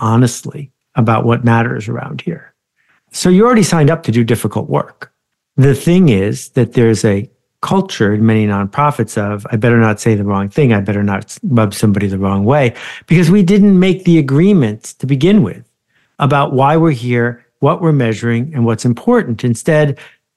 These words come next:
because we call it a job, people are looking for a sinecure, a safe place to hide, a certain sort of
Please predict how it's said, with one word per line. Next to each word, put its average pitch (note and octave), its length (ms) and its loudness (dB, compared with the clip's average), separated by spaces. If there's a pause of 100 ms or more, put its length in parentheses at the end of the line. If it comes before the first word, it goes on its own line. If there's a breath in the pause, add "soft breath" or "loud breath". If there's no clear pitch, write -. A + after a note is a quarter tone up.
(120)
because E3 220 0
we D#3 80 2
call C#3 180 2
it A#2 60 0
a G#2 100 -2
job, A#2 640 0
people A#2+ 240 -4
are A2+ 100 0
looking A2 240 -4
for G#2+ 140 -4
a G#2 60 -2
sinecure, A#2+ 720 0 (280 soft breath)
a A2 60 -8
safe A#2+ 260 -2
place A2+ 240 -2
to G2+ 100 -6
hide, A2+ 540 -2 (400 soft breath)
a A#2 120 -2
certain D#3 440 -2
sort A#2+ 400 0
of G#2 220 -4